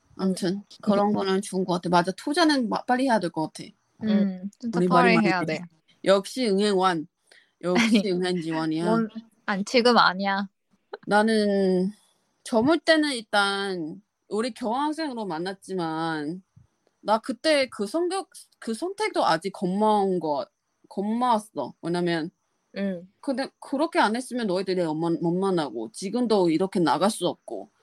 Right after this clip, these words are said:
Speaker 2: 음.
Speaker 3: 진짜.
Speaker 1: 내 인생도 뭔가 한계가 느껴지-, 느껴진 것 같아. 만약에 안 나가면 대만만
Speaker 2: 음.
Speaker 1: 있을 거다. 그런 곳곳에 다닐 수 없다. 그런 자기 스스로 주는 한계가 있는 것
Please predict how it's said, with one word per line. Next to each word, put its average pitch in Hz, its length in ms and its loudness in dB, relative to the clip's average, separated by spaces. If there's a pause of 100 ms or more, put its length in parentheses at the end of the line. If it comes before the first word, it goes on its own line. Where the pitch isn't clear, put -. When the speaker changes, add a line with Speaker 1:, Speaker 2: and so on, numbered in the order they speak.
(180)
Speaker 2:
음. 190 500 -4 (140)
Speaker 3:
진짜. 202 280 -2
Speaker 1:
내 202 120 6
인생도 247 1040 2 (540)
뭔가 226 240 2
한계가 403 500 2
느껴지-, 226 720 -4
느껴진 220 600 -2
것 180 80 0
같아. 151 320 0
만약에 185 580 2
안 175 220 0
나가면 170 580 -4 (120)
대만만 208 520 0
Speaker 2:
음. 175 40 -2
Speaker 1:
있을 196 240 -6
거다. 170 680 0 (200)
그런 196 1040 -2
곳곳에 277 420 -6
다닐 214 300 -4
수 220 160 -8
없다. 170 760 0
그런 247 400 -4
자기 208 320 -4
스스로 262 340 -6
주는 202 320 -4
한계가 247 460 -4
있는 165 220 -2
것 156 100 -6